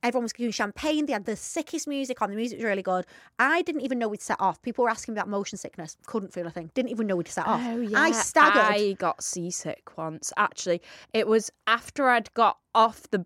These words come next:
Speaker 2: boat. I
Speaker 1: Did
Speaker 2: felt
Speaker 1: you
Speaker 2: like I
Speaker 1: feel,
Speaker 2: was still
Speaker 1: no.
Speaker 2: on a boat
Speaker 1: I
Speaker 2: for,
Speaker 1: felt
Speaker 2: like, two
Speaker 1: nothing.
Speaker 2: days. It was
Speaker 1: We went,
Speaker 2: weird.
Speaker 1: I was, I was really pissed when we set off on the first night, and I staggered up to the top deck, and I was like, "What time are we leaving?"
Speaker 2: Yeah.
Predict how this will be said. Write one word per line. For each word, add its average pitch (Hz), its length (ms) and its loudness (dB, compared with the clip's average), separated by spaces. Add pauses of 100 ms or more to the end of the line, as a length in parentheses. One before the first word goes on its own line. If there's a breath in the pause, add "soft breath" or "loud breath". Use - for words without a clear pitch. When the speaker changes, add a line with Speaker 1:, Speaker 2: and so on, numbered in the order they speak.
Speaker 2:
boat. 190 420 4
I 196 60 -4
Speaker 1:
Did - 140 -8
Speaker 2:
felt 196 200 4
Speaker 1:
you - 40 2
Speaker 2:
like 214 140 4
I - 20 2
Speaker 1:
feel, 240 100 4
Speaker 2:
was 220 160 0
still 240 340 6
Speaker 1:
no. - 20 4
Speaker 2:
on 208 240 8
a 220 80 6
boat 196 400 4
Speaker 1:
I - 20 -4
Speaker 2:
for, - 60 -6
Speaker 1:
felt 285 240 8
Speaker 2:
like, 196 180 6
two 254 60 2
Speaker 1:
nothing. 254 300 2
Speaker 2:
days. 190 340 4
It - 80 -4
was 180 120 -8
Speaker 1:
We 180 300 4
went, - 20 4
Speaker 2:
weird. 311 280 4
Speaker 1:
I 302 180 6
was, - 380 0
I 247 180 4
was 254 140 2
really 208 280 2
pissed - 320 -4
when 180 120 -4
we 180 80 -6
set - 200 -4
off - 180 -4
on 180 60 -8
the 175 60 -8
first 185 300 -6
night, 196 160 0
and 196 100 -4
I - 20 -8
staggered 220 420 2
up - 120 -8
to - 100 -18
the - 80 -18
top - 320 -10
deck, 185 220 0
and 214 80 -8
I - 20 -4
was 190 80 -8
like, 190 100 -2
"What - 140 -8
time 226 200 -4
are - 20 -4
we 208 80 -6
leaving?" 202 480 -4
Speaker 2:
Yeah. 185 240 2